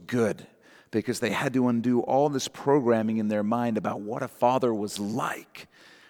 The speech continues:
Side note, that's one of the biggest reasons it matters so much that we take fatherhood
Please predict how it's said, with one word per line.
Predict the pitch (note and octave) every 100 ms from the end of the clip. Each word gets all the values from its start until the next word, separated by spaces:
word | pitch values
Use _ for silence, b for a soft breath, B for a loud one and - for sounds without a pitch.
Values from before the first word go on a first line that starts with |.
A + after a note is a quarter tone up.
| b
Side | - - D#3+ F3
note, | C3 A#2+ A#2 - _ -
that's | - D#3+
one | E3
of |
the | B2+
biggest | G2+ D#3+ D#3 D3 - - - b
reasons | A2 A#2 D3 C#3+ C3 A#2+
it | -
matters | A#2+ B2+ D3 B2+ -
so | - - C3
much | B2 B2+ A2 -
that | A2+
we | A2+
take | - A2+ -
fatherhood | - A#2 A#2+ A2+ A2